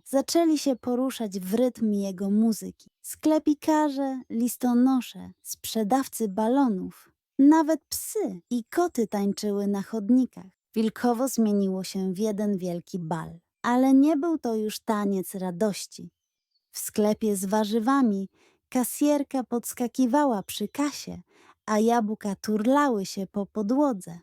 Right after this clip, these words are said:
Strażak, który miał naprawiać hydrant – tańczył breakdance'a na skrzyżowaniu,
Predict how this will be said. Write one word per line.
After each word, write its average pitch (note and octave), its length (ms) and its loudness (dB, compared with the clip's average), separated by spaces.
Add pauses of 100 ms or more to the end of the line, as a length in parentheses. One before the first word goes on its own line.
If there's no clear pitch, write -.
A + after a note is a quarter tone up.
(320)
Strażak, C#4+ 920 0
który A3 400 0
miał A3+ 280 4
naprawiać C4 760 0
hydrant – F#3 840 -2 (440)
tańczył C#4 500 4
breakdance'a G#3 840 0
na F#3+ 160 -2
skrzyżowaniu, G#3+ 1000 -2